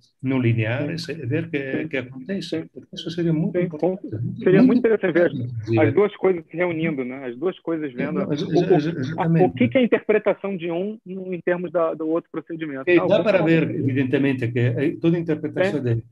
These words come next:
Speaker 1: pseudo-Hermitian
Speaker 2: Sim.
Speaker 1: você tem com esse
Speaker 2: Sim,
Speaker 1: mais
Speaker 2: sim.
Speaker 1: I, menos I,
Speaker 2: Sim.
Speaker 1: eh,
Speaker 2: Sim.
Speaker 1: tá.
Speaker 2: Sim, concordo,
Speaker 1: Interessante.
Speaker 2: concordo. Seria bem interessante.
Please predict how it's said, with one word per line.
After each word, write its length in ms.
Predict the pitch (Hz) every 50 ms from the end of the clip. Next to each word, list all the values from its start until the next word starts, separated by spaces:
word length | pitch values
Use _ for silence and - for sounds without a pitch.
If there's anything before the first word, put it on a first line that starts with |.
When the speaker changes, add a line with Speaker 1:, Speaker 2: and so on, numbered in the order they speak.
| _ _ _ _
Speaker 1:
pseudo-Hermitian 840 | - 156 151 151 139 120 - 127 120 117 143 170 196 - - 175 170
Speaker 2:
Sim. 80 | 135
Speaker 1:
você 240 | 123 120 120 143 156
tem 360 | - - 139 135 120 104 101
com 220 | - - 107 110 123
esse 140 | 127 123
Speaker 2:
Sim, 140 | 120 113 107
Speaker 1:
mais 220 | 113 127 131 117 -
Speaker 2:
sim. 160 | 110 127 139
Speaker 1:
I, 100 | 131 120
menos 340 | 120 120 120 120 113 113 110
I, 20 |
Speaker 2:
Sim. 260 | 127 143 139 127 113 110
Speaker 1:
eh, 300 | 110 107 107 110 117 - - _ _ _
Speaker 2:
Sim. 340 | 165 165 165 170 151 147
Speaker 1:
tá. 140 | 151 - - - - - - _ - - _ - - _ 160 165 165 165
Speaker 2:
Sim, 200 | 160 160 160 165 - _ _ _ _ _
concordo, 420 | _ - 170 160 165 151 143 139
Speaker 1:
Interessante. 180 | 135 - - -
Speaker 2:
concordo. 420 | _ 156 143 - 139 131 123 -
Seria 180 | - 131 131 127
bem 180 | 113 104 131 143
interessante. 500 | 143 151 143 139 143 _ 120 107 104